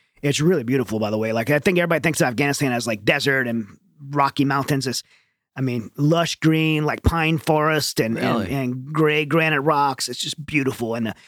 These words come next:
Speaker 1: and Batakut's, like, this high altitude, like, farming village. It's, uh, I mean, the, the agriculture's great there. The soil is great. And so it was the middle of winter. I remember I, like, tundra, <laughs> like, cold. And, uh, and we, and we parked in the woods in these pine trees, and we walked across this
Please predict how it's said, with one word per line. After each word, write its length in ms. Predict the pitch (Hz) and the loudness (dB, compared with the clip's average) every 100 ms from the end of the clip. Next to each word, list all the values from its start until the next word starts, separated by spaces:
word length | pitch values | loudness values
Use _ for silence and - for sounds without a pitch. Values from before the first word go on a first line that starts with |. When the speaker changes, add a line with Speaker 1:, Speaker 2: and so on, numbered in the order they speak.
| _ | _
Speaker 1:
and 120 | 135 143 | -2 2
Batakut's, 460 | 160 170 165 147 | 2 4 2 2
like, 100 | 131 | -2
this 100 | 117 | -2
high 360 | - - 139 147 | 0 0 2 0
altitude, 460 | 131 127 - 123 117 | -2 -4 -4 -4 -4
like, 180 | 101 | -6
farming 400 | - 147 143 139 | -4 -2 0 -2
village. 440 | 127 135 135 127 - _ _ _ - | -2 -2 -2 -4 -8 _ _ _ -8
It's, 260 | 131 - | -6 -2
uh, 300 | 139 117 113 | 0 0 0
I 60 | 131 | -2
mean, 320 | 139 117 92 _ - - | -4 -4 -6 _ -20 -14
the, 320 | 147 139 113 | -8 -8 -4
the 240 | 139 131 120 | -2 -2 -2
agriculture's 560 | 151 151 127 139 - 117 | -4 -2 0 0 0 -2
great 240 | 147 135 131 | 0 0 0
there. 160 | 135 | -2
The 80 | 117 | -2
soil 300 | - 143 131 | -2 0 0
is 100 | 131 | 0
great. 340 | 143 127 123 110 | 0 0 -2 -4
And 180 | 107 113 _ _ - | -12 -12 _ _ -8
so 380 | - 175 139 110 _ _ _ | 0 2 2 -2 _ _ _
it 60 | 170 | 0
was 100 | 156 | 2
the 60 | 151 | 2
middle 200 | 190 180 | 2 2
of 40 | |
winter. 200 | 170 165 | 2 2
I 20 | 151 | 2
remember 240 | 156 151 | 2 2
I, 40 | |
like, 200 | 127 113 - _ - _ - | 0 -2 -8 _ -20 _ -2
tundra, 380 | 151 143 123 123 | 0 0 0 -2
<laughs> 100 | - | 0
like, 100 | 147 | 0
cold. 340 | - 139 120 - - _ _ 131 | 0 0 -2 -8 -20 _ _ -4
And, 220 | 135 135 | -2 0
uh, 120 | 131 | 0
and 140 | 127 143 | -2 -2
we, 100 | 135 | -2
and 160 | 143 143 | -2 -4
we 80 | 120 | 0
parked 380 | - 170 151 | 0 0 0
in 100 | 156 | -2
the 80 | 139 | 0
woods 480 | 127 147 143 139 - | 0 2 2 0 -4
in 80 | 151 | -2
these 140 | 127 | -2
pine 260 | - 151 143 | -2 -2 -2
trees, 280 | - 131 127 | 0 -2 0
and 120 | 123 | -4
we 80 | - | -4
walked 360 | 143 156 143 | 0 0 0
across 340 | 139 - 135 - | -2 -2 -2 -2
this 260 | 113 - | -4 -6